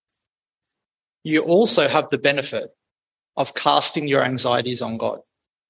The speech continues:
So as you live in his way, you're able to leave every anxiety to him.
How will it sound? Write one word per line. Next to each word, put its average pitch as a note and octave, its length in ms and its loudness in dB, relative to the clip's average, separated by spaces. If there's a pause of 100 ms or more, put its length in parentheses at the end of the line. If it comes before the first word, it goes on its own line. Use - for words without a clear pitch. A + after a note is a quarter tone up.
(1500)
So - 180 -2
as F3 300 2
you F3 100 2
live D3+ 260 2
in C#3 140 -4
his C#3+ 300 -4
way, C3 360 -2 (1120)
you're D3 200 -4
able D3+ 380 2
to - 240 -2
leave C#3+ 480 0
every C#3 320 0
anxiety B2+ 720 -2
to B2 140 -6
him. A#2+ 280 -10